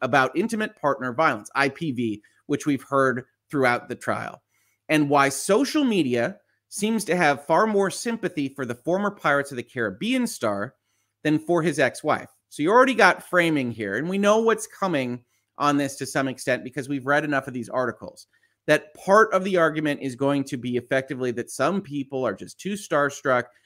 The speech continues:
and just love Captain Jack Sparrow or whatever character is your fancy so much that they can't examine the truth before their eyes.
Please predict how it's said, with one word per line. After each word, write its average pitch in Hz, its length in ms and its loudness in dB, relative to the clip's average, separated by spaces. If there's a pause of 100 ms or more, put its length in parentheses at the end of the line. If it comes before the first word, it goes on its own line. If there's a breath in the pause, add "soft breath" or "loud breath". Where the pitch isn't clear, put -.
(160 soft breath)
and 104 100 -6
just 107 180 -8
love 175 320 6
Captain 143 400 0
Jack 131 320 2
Sparrow 117 380 -2
or 139 120 0
whatever 165 340 0
character 139 560 -4 (340 soft breath)
is 156 280 4
your 135 100 -4
fancy 135 640 -2 (240)
so 262 400 2
much 190 400 2 (880)
that 147 100 -2
they 160 120 2
can't 196 400 -4
examine 180 640 0 (280 soft breath)
the 156 80 -2
truth - 380 -6
before 156 340 -4
their 131 180 2
eyes. 98 380 -6